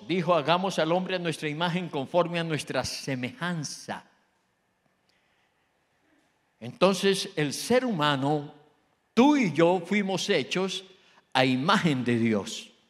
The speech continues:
Pero en ese momento no podemos comprender cuál es la imagen de Dios. Solo eso se ve en el Nuevo Testamento.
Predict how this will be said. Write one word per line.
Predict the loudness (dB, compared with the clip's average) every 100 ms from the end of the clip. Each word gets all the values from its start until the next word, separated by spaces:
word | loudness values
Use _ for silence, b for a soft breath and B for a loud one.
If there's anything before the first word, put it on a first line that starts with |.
| _ _ _ _ _ _ _ _ _ _ _ _ b b b b b 4
Pero | 6 8
en | 6
ese | 6 4
momento | 4 4 4 4 2 2
no | 2
podemos | 2 0 0 -2
comprender | -2 -2 -2 0 0 -2
cuál | 2 4 6
es | 4 2 0
la | -2
imagen | 0 -2 -4 -6 -6
de | -4
Dios. | -4 -4 -8 -14 -18 _ _ _ _ _ _ _ _ _ _ _ _ _ _ _ _ _ _ _ _ _ _ _ _ _ _ _ _ _ _ _ _
Solo | -14 2 4 6 6
eso | 6 2
se | 2 2
ve | 2 0
en | 0
el | 0
Nuevo | 2 6 8 6
Testamento. | 2 0 -2 -2 -4 -4 -6 -8